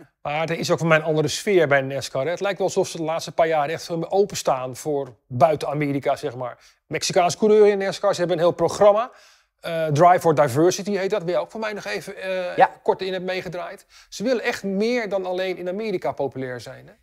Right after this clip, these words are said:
Speaker 2: Ja, ik, ik denk ook dat je ziet, eh, bijvoorbeeld hier in Nederland ook, maar een beetje overal dat nascar toch echt wel, eh, goed oppakt. Wij zie-, of ik zie het direct eerder, eh, met de Euro nascar weekend. Als je zo ziet, eh, in een normaal jaar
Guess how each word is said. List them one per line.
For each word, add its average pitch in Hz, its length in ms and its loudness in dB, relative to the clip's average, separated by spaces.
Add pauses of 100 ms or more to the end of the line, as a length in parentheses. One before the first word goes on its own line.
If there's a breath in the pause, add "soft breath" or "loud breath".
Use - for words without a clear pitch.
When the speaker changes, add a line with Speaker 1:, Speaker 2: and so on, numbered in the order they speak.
(120)
Speaker 2:
Ja, 180 200 8
ik, 123 160 4
ik 127 200 -4
denk 143 200 2
ook 135 140 2
dat 123 160 0
je 117 400 -4
ziet, 131 380 -8
eh, 117 260 -8
bijvoorbeeld 110 380 -10
hier 123 140 -2
in 117 80 0
Nederland 113 420 -4
ook, 120 240 0
maar 110 200 -6
een 107 100 -14 (260)
beetje 127 320 0
overal 127 380 2
dat 107 220 -6
nascar 120 340 -4
toch 120 220 -6
echt 117 200 -12
wel, 113 320 -8
eh, 110 220 -8 (200)
goed 131 160 -6
oppakt. 131 360 -6
Wij 123 220 4
zie-, 131 240 -6
of - 180 -6
ik 127 140 -4
zie 139 160 -2
het 113 100 -2
direct 120 320 -4
eerder, 110 360 -12 (340)
eh, 110 240 -4
met 110 180 -4
de 110 100 -8
Euro 127 200 2
nascar 113 340 -4
weekend. 104 400 -14
Als 104 140 -20
je 113 120 -10
zo 113 160 -2
ziet, 117 400 -10 (120)
eh, 107 400 -6
in 107 100 -10
een 107 80 -10
normaal 110 320 -2
jaar 110 420 -2